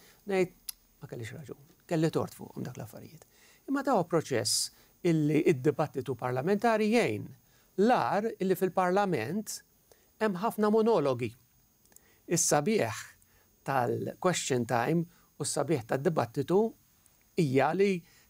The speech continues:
tista' tgħid kelma u li ieħor iħu jixbek fuqha. Meta fil-ftit drabi għamilt domandi parlamentari lill-Onorevoli, eh, Evarist, eh, kien ikunu lively, imma mhux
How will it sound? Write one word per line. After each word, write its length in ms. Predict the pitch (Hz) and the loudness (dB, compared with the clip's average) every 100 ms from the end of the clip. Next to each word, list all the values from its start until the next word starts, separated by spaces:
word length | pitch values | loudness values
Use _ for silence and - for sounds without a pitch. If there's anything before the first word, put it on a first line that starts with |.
| _ | _
tista' 300 | 285 - 202 | 0 2 2
tgħid 200 | 190 170 | 2 2
kelma 320 | - 123 120 139 | 2 0 2 2
u 80 | |
li 120 | 208 196 | 4 4
ieħor 300 | 190 196 - | 2 0 0
iħu 180 | 190 190 | 2 2
jixbek 300 | 156 185 - | 2 0 2
fuqha. 340 | 208 147 110 113 _ _ - _ _ _ 294 - - | 0 2 -2 -8 _ _ -20 _ _ _ -10 -4 0
Meta 460 | 175 175 147 139 143 - - | 0 2 0 0 -2 -8 -8
fil-ftit 440 | 156 135 - 143 | -6 -4 -2 -2
drabi 360 | 139 143 127 135 | 0 2 2 2
għamilt 480 | 135 127 120 - - _ _ - | 2 0 -2 -4 -12 _ _ -4
domandi 400 | 170 143 135 143 | 0 0 0 0
parlamentari 840 | 135 135 127 123 120 123 120 117 113 - - | 0 0 0 -2 -2 -2 0 0 -2 -4 -8
lill-Onorevoli, 920 | 123 120 117 113 113 110 123 127 - - - _ _ - | -6 -4 -2 -2 -2 -6 -12 -10 -12 -14 -20 _ _ -14
eh, 640 | - - 160 - - 123 143 143 302 - | -12 -10 -10 -10 -10 -10 -10 -10 -10 -6
Evarist, 640 | 127 131 131 - - - - - _ _ _ - | 0 2 2 0 -2 -6 -10 -20 _ _ _ -16
eh, 140 | - | -12
kien 180 | - 285 | -4 -4
ikunu 500 | - 247 214 247 240 - _ _ | 0 2 4 4 2 -2 _ _
lively, 560 | 175 196 226 196 247 302 - _ _ _ - | 0 2 2 0 0 -2 -6 _ _ _ 0
imma 540 | 180 156 151 147 147 - - | 2 4 4 2 0 -6 -10
mhux 260 | 254 - | -8 -8